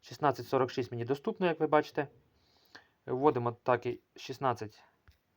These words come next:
е, сорок шість. Вводимо адрес кошелька. І нажимаємо «Підтвердити». Е, і чекаємо, друзі, доки кошти поступлять на баланс. Обично кошти приходять, в принципі, швидко.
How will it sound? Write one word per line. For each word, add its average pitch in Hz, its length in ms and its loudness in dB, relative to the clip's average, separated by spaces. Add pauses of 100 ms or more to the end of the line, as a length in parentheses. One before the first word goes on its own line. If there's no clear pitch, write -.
(500)
е, 110 460 -2
сорок 120 480 0
шість. - 560 -10 (1200)
Вводимо 127 340 0
адрес 120 280 2
кошелька. 202 560 4 (2500)
І 160 180 -2
нажимаємо 127 480 0
«Підтвердити». 107 680 -6 (2000)
Е, 107 680 -2 (160)
і 175 100 -4
чекаємо, 143 380 4
друзі, 120 220 -2
доки 117 200 0
кошти 131 260 -2
поступлять 113 360 -8
на 107 100 -2
баланс. 104 380 0
Обично 185 280 -2
кошти 151 240 2
приходять, 123 360 -2
в - 20 -20
принципі, 117 320 -6
швидко. 185 440 0